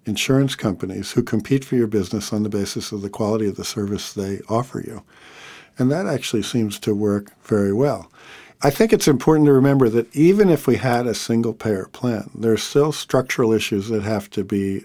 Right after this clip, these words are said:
addressed. So, for example, if you have a single payer plan, which essentially Medicare is, but they can't negotiate with drug companies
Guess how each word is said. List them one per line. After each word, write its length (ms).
addressed. 580
So, 180
for 160
example, 340
if 100
you 60
have 120
a 40
single 300
payer 300
plan, 340
which 180
essentially 480
Medicare 720
is, 180
but 180
they 100
can't 240
negotiate 540
with 80
drug 240
companies 640